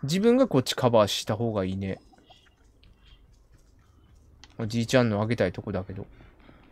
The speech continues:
これ発電機だよね。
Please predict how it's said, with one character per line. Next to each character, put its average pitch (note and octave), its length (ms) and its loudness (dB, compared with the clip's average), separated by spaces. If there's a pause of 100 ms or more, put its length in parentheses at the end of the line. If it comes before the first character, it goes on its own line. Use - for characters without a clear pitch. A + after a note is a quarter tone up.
(4000)
こ A3+ 100 2
れ E3 40 4
発 D3 160 0
電 F#3+ 140 6
機 G#2+ 100 -4
だ F2 60 -2
よ E2+ 80 -6
ね。 D#3 160 -8